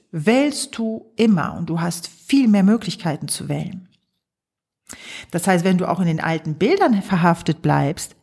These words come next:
wählst du diese alten Bilder, wählst du die alten Emotionen, dass du nichts bewirken kannst. Aber faktisch kannst du alles wählen und faktisch wählst du immer.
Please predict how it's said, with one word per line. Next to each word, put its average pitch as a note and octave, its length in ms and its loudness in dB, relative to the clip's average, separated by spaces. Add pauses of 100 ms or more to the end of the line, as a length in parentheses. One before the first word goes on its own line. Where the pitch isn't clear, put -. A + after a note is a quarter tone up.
(160)
wählst A#3+ 640 0
du G#3+ 60 -4
diese F#3+ 320 2
alten F3 320 0
Bilder, D#3+ 540 -2
wählst G3 420 0
du F#3+ 60 -6
die F3 120 -4
alten F3 360 -4
Emotionen, F3+ 840 2
dass D#3+ 180 -2
du E3+ 120 -2
nichts D#3+ 240 0
bewirken C#3+ 500 -4
kannst. - 380 -10 (600)
Aber D3 420 0 (580)
faktisch - 840 -2 (320)
kannst F3 420 0
du D3+ 340 -8 (760)
alles A#3+ 380 2
wählen B2 320 -6 (400)
und F3 140 2
faktisch F#3+ 480 0
wählst D#3+ 340 0
du E3 80 -10
immer. A#3 400 2